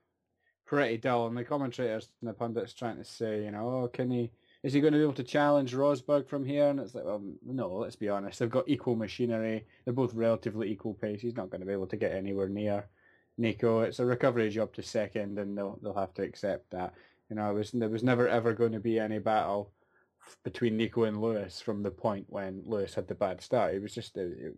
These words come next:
wasn't gonna be done. The second Nico got five, six, seven seconds down the road, that was it. Because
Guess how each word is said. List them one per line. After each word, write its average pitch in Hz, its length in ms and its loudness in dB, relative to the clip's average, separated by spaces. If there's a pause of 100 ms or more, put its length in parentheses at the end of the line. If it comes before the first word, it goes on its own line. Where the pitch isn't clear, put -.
wasn't 113 380 0
gonna 104 140 -4
be 98 100 0
done. 110 220 4
The 110 80 0
second 120 360 2
Nico 113 280 2
got 104 220 0
five, 104 280 0
six, - 320 -6
seven 104 500 -8
seconds 107 360 -4
down 98 180 -4
the 98 80 -4
road, 113 220 2
that 104 160 2
was 92 160 -6
it. - 180 0
Because 107 320 -6